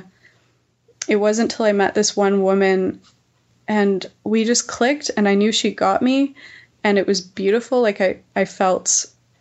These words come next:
so good just talking to her, and, um, and she was willing to expose herself to me. Like, she was willing to tell me,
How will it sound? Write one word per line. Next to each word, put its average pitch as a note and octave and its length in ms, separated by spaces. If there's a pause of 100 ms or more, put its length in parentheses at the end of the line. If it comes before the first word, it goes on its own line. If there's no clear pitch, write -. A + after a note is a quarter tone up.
(380)
so A3 340
good G#3 220
just G3 200
talking F#3+ 400
to F#3+ 60
her, F3+ 440
and, F#3+ 300
um, F#3 420 (640)
and G#3+ 140
she - 160
was C4 160
willing A#3+ 340
to - 120
expose G#3 420
herself G3+ 440
to - 100
me. F#3 400
Like, - 200
she - 200
was A3+ 160
willing G#3+ 320
to G3+ 120
tell G3 300
me, G3 340